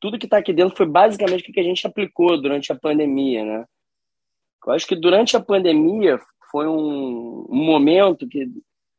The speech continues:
a gente precisou duvidar de tudo que a gente acreditava,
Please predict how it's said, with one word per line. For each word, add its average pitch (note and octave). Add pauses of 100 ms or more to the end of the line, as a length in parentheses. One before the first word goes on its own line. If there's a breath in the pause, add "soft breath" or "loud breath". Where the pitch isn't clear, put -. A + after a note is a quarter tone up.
(180)
a B2
gente D#3
precisou D#3 (400)
duvidar E3+
de F3+
tudo G3
que F#3+
a E3+
gente F3+
acreditava, E3+